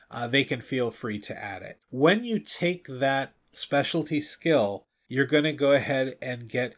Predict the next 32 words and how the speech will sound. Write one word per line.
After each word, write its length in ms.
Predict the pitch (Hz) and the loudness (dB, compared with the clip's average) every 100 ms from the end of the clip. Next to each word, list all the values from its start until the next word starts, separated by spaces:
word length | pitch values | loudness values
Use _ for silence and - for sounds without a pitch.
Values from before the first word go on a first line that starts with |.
| 143 | -10
a 200 | 127 117 | -8 -10
D 280 | 120 117 | -8 -10
four. 800 | 107 - - 117 95 85 80 - _ _ | -10 -14 -6 -4 -4 -8 -16 -18 _ _
You're 160 | 120 123 | -4 -2
gonna 160 | 123 | -2
D 260 | 107 131 135 | -4 -4 -4
four 300 | - 139 127 | -2 0 0
in 60 | |
the 60 | 113 | -4
fighting 420 | - 123 117 107 | -6 -4 -2 -6
style. 480 | 104 - 95 92 - _ _ _ | -10 -12 -12 -12 -18 _ _ _
Now 80 | 143 | 4
you're 180 | 147 143 | 6 6
kinda 240 | 147 151 | 4 -2
going, 300 | 143 139 120 | 2 0 0
"Wow, 300 | 107 254 139 | -2 0 0
D 200 | 110 156 | -2 -2
four, 400 | 160 - 175 185 | -2 -2 2 2
well, 400 | 143 139 139 127 - | 2 2 0 0 -8
that's 340 | 107 131 - | -10 -8 -8
not 180 | 214 160 | -6 -6
all 200 | 120 117 | -6 -6
that 180 | 110 104 | -6 -8
great." 380 | - 101 113 113 _ _ | -8 -8 -6 -10 _ _
But 360 | - 185 139 - | 6 8 8 4
if 160 | 147 - | -6 0
you're 80 | 147 | -2
fighting 420 | - 196 247 208 | 2 0 0 -2
hand-to-hand 600 | - 185 160 139 170 156 | -4 -4 -4 -4 -2 -2
without 320 | 135 156 143 | -2 -2 -2
a 40 | 120 | -2
style, 640 | - - 180 165 104 95 | -6 -2 0 0 0 -6